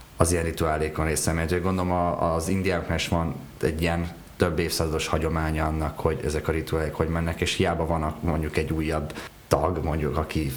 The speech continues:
va-, és, ö, már tini és serdül, és először, ö, vesz részt egy ilyen után, biztos, hogy nem lesz rosszul, mert vannak olyan tapasztalt, ö, emberek, akik kvázi ezek a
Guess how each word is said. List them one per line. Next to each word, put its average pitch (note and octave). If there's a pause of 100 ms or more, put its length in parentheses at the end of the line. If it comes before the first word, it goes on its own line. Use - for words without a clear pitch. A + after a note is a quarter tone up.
va-, D2
és, - (160)
ö, D2+
már D2
tini E2+
és D2
serdül, D#2
és D#2
először, E2
ö, D#2+
vesz E2
részt -
egy D#2
ilyen E2+
után, F2+ (360)
biztos, G2
hogy F2+
nem F2
lesz F2
rosszul, F#2+
mert F2+
vannak F2+
olyan E2+
tapasztalt, D#2 (100)
ö, E2 (220)
emberek, D#2
akik -
kvázi D#2+
ezek D2+
a D2+